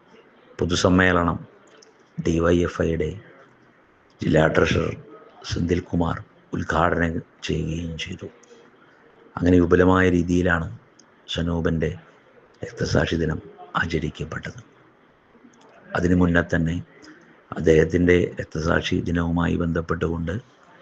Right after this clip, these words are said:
രണ്ട് ദിവസം മുന്നേ ഹൃദയപൂർവ്വം, അതായത് കലാകാരന്മാരെ ആദരിക്കലും പൊതിച്ചോറുമായി ബന്ധപ്പെട്ട്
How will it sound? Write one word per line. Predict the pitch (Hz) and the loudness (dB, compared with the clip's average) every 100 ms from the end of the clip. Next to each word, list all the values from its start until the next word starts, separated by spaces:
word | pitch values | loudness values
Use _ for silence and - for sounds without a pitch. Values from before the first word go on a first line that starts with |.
| - - - - _ _ | -20 -20 -20 -20 _ _
രണ്ട് | 73 71 | 0 2
ദിവസം | - 78 78 87 | 6 4 4 2
മുന്നേ | 90 87 80 80 - - _ - | 4 2 0 -4 -16 -20 _ -18
ഹൃദയപൂർവ്വം, | - 82 87 90 87 85 78 - _ _ _ _ _ _ - | -4 2 4 6 6 4 2 -4 _ _ _ _ _ _ -12
അതായത് | 82 82 80 82 | -4 0 0 -2
കലാകാരന്മാരെ | 80 82 82 85 82 82 82 85 | 0 0 2 0 0 0 -2 -2
ആദരിക്കലും | 87 82 78 78 80 80 85 - - - - _ _ _ _ _ | -4 -4 -4 -4 -6 -8 -10 -20 -20 -20 -20 _ _ _ _ _
പൊതിച്ചോറുമായി | 78 85 - 92 95 92 92 87 | -2 0 0 6 6 8 6 4
ബന്ധപ്പെട്ട് | 85 82 87 82 | 2 0 -2 -2